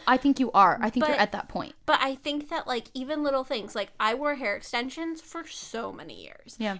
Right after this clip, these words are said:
Speaker 2: And that was, like, I, like, honestly, I feel like I was maybe even more confident when I was wearing them because,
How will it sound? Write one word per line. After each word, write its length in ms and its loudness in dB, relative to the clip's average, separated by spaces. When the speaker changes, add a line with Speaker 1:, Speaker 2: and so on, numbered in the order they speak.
Speaker 2:
And 140 0
that 140 0
was, 160 -4
like, 360 -2
I, 120 -2
like, 240 -8
honestly, 760 0
I 120 -4
feel 340 -2
like 240 -2
I 140 2
was 320 -4
maybe 360 -4
even 260 -8
more 300 -4
confident 640 -6
when 140 -4
I 100 0
was 180 -6
wearing 340 -2
them 280 -2
because, 800 0